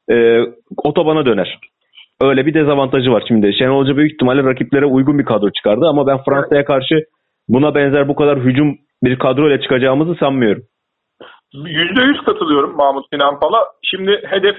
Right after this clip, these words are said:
Speaker 2: ilk iki maçı kazanmaktı. İlk maç hatta daha, e, oyunu tutan bir kadro vardı. Bu maçta daha fazla hücumcu vardı. Deniz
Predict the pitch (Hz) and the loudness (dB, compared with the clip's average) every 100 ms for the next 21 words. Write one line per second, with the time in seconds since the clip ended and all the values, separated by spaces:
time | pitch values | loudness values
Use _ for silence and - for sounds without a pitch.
0 | - 196 202 214 202 185 165 147 143 123 | -6 -12 -12 -6 -6 -4 -4 -2 -2 -2
1 | 113 - 170 - - _ 202 202 202 202 | -6 -6 -8 -8 -16 _ -6 -4 -2 -2
2 | 196 196 202 190 190 180 202 202 - 160 | -4 -2 0 0 2 0 2 0 0 -2
3 | 160 160 - 165 165 180 190 - 190 202 | 0 0 -2 -4 -4 -4 -6 -2 -2 -2
4 | 170 - _ _ - 143 123 123 123 120 | -8 -18 _ _ -4 -2 -2 -2 0 0
5 | 123 214 220 196 - - 202 196 202 180 | -2 -6 -2 0 0 -4 0 0 2 0
6 | 151 156 190 165 175 185 208 156 127 214 | 0 0 -4 -6 -12 -8 -2 0 0 -4
7 | 277 _ _ - 170 254 | -12 _ _ -2 -2 -2